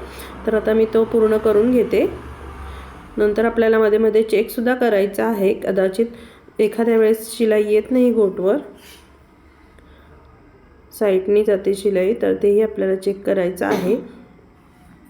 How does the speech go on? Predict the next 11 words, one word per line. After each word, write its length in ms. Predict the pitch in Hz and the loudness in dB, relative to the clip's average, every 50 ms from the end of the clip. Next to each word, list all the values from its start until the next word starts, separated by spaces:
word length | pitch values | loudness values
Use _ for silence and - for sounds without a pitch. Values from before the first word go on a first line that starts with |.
| - - - - - - - - - - - - - - - | -20 -20 -20 -20 -20 -20 -20 -20 -20 -20 -20 -20 -12 -4 0
तर 100 | 214 208 | 0 0
आता 160 | 208 208 214 | 2 2 2
ही 160 | 214 220 226 233 | 2 4 4 4
डिझाईन 300 | 233 226 226 220 220 220 | 2 2 2 2 2 2
आपली 280 | 214 214 220 214 254 294 - - - - - - - | 0 -2 -2 -2 -2 -2 -4 -8 -16 -20 -16 -6 -2
पूर्ण 220 | 233 233 220 220 | 0 2 2 2
होतच 460 | 220 233 233 226 208 226 - 254 247 302 | 4 4 4 2 2 0 0 -2 0 0
आलेली 360 | 269 226 208 202 196 196 196 | 2 2 2 2 2 2 0
आहे. 140 | 196 202 226 | 2 2 2
याला 220 | 233 214 208 202 | 2 2 2 0
काहीच 400 | 214 208 214 202 208 226 233 233 | 0 -2 0 2 2 2 0 -2